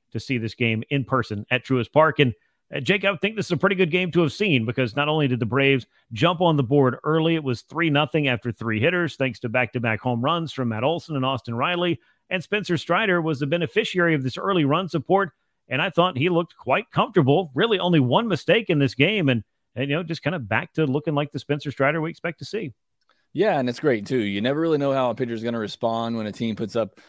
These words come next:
Speaker 2: a big number like the Braves did in that first inning, but it seemed like, you know, he really just went after an attack mode and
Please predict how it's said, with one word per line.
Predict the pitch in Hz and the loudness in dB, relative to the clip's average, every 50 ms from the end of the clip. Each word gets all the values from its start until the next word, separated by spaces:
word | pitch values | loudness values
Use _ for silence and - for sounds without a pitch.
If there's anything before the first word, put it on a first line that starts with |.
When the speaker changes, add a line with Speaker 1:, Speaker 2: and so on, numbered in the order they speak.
| _ _ - | _ _ -6
Speaker 2:
a | 110 110 | -6 -4
big | 110 120 120 113 | 0 0 -2 0
number | 110 110 113 113 113 | 0 -2 -2 -2 0
like | 110 107 104 | 0 -2 -2
the | 107 107 | -4 -4
Braves | 92 107 107 107 107 101 101 | -4 -2 -2 -2 -2 -2 -2
did | 107 107 107 | -2 -2 -2
in | 104 | -2
that | 107 101 92 - | -4 -6 -6 -4
first | 110 110 107 92 - 110 | -4 -4 -4 -4 -4 -4
inning, | 107 110 120 127 127 | -2 0 0 0 0
but | 113 104 | 0 -2
it | 101 92 | -2 -4
seemed | - - 101 98 98 | -6 -8 -8 -6 -4
like, | 101 95 90 - _ _ _ _ _ | -6 -6 -6 -10 _ _ _ _ _
you | - 113 | -8 -4
know, | 107 110 | -2 -2
he | 113 | 0
really | 110 110 110 | 0 0 0
just | 110 113 113 98 - | 0 -2 -4 -6 -4
went | 104 107 110 | -4 -4 -2
after | 107 107 113 113 - 131 131 127 | -2 -2 -2 -4 -4 -4 -2 -2
an | 117 107 | -2 -4
attack | 101 - 110 107 110 110 - 120 | -6 -4 -2 -2 -2 -2 -4 -4
mode | 113 110 123 139 147 123 | -2 0 2 2 0 0
and | 104 101 98 | -2 -4 -6